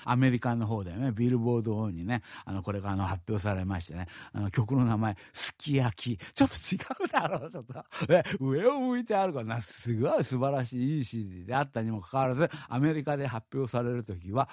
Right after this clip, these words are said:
すき焼きソングっていう。<laughs>ちょっとなーってな、なんかね、うん、そういう気持ちもあったりするわけなんですけれども、まあ、そういうことでね。うん、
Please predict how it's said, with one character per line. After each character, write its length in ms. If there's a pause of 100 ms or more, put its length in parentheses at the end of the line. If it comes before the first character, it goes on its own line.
(160)
す 260
き 220
焼 180
き 200
ソ 220
ン 160
グ 100
っ 40
て 220
い 20
う。 40 (200)
<laughs> 220
ち 100
ょ 40
っ 60 (100)
と 140
な 300
ー 20
っ 40
て 140
な、 220
な 160
ん 20
か 120
ね、 240 (200)
う 120
ん、 60
そ 160
う 40
い 20
う 40
気 100
持 120
ち 100
も 160
あ 40
っ 80
た 120
り 120
す 100
る 120
わ 160
け 120
な 120
ん 80
で 140
す 100
け 80
れ 100
ど 140
も、 60
ま 160
あ、 40
そ 120
う 40
い 40
う 20
こ 120
と 100
で 60
ね。 220 (160)
う 80
ん、 60